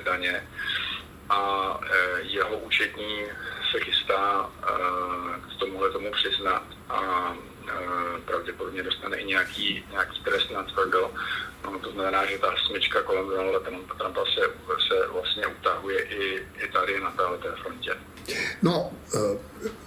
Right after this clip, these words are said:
Speaker 2: z, z našich krajín, Česko, Slovensko, Poľsko, Maďarsko a ja neviem ešte, možno aj Taliansko, vieme, že častokrát mocní ľudia vyklznú zo všetkých obvinení,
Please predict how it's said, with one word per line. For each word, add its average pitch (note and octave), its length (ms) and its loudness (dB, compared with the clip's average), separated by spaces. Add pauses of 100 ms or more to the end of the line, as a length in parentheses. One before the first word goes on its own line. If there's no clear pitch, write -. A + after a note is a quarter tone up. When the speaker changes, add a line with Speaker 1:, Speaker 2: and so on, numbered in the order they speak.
(180)
Speaker 2:
z, - 500 2
z A#2+ 160 2
našich G3+ 400 6
krajín, F3 520 6
Česko, F3 360 4
Slovensko, D#3 720 4
Poľsko, D3 480 6
Maďarsko C#3 640 4
a A2 160 2
ja A#2 80 0
neviem B2+ 320 6
ešte, A#2+ 240 4
možno A#2+ 400 2
aj A#2 160 4
Taliansko, C#3+ 640 4 (480)
vieme, G3+ 400 10
že E3 160 4
častokrát F#3 560 4
mocní E3+ 400 6
ľudia F3 320 8
vyklznú D#3 560 8
zo D#3+ 80 10
všetkých E3+ 440 6
obvinení, D3+ 760 10